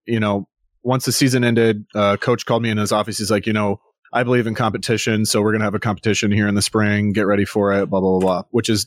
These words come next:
totally normal. Then I'm watching the draft, and covid's starting to hit, and it's affecting the N F L. N F L doesn't know what they're gonna do.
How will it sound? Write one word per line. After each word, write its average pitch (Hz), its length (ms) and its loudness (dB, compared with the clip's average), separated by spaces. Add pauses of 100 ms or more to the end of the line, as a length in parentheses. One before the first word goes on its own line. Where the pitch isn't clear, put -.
(160)
totally 139 340 2
normal. 104 480 -2 (560)
Then 143 220 2
I'm 120 260 -2
watching 135 320 0
the 120 80 0
draft, 113 580 0 (640)
and 123 160 -2
covid's 135 440 0
starting 123 240 -2
to 110 80 -2
hit, 113 340 0
and 107 320 0
it's - 400 -2 (300)
affecting 120 400 -2
the 113 100 -2
N 107 120 0
F 107 120 -2
L. 110 280 2
N 104 100 0
F 107 140 -2
L 107 100 0
doesn't 107 240 -2
know 107 80 0
what 107 140 0
they're 104 80 -2
gonna 104 180 -2
do. 104 300 0